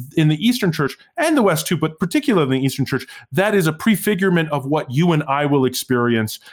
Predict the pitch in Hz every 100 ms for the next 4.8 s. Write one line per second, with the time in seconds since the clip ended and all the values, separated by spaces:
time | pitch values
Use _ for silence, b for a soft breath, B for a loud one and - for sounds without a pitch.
0 | B 123 143 226 302 - - 226 214 -
1 | 208 185 247 170 113 170 240 254 - _
2 | 156 170 - 151 117 104 - B B -
3 | 147 160 160 156 - - 202 196 180 165
4 | 151 139 160 147 131 127 165